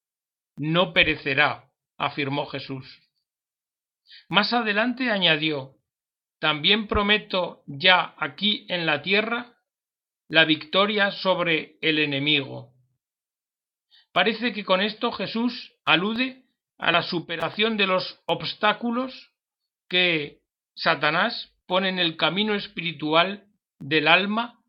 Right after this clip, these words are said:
de los devotos de la Divina Misericordia. Y una tercera promesa:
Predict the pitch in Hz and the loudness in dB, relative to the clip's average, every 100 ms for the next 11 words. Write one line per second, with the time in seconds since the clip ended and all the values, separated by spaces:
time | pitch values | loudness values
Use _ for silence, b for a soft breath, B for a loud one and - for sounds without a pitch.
0 | _ 165 170 156 156 156 190 190 208 185 | _ -4 0 2 2 2 0 0 -4 -2
1 | 175 160 165 185 170 156 151 147 139 139 | 0 0 0 0 0 -2 -4 -4 -2 -2
2 | 127 117 - _ _ _ _ _ _ _ | -2 -14 -16 _ _ _ _ _ _ _
3 | _ _ _ _ _ _ _ - 214 254 | _ _ _ _ _ _ _ -8 0 4
4 | 240 202 175 185 156 160 143 139 - 127 | 4 2 0 2 2 2 0 0 -2 -10
5 | 117 | -12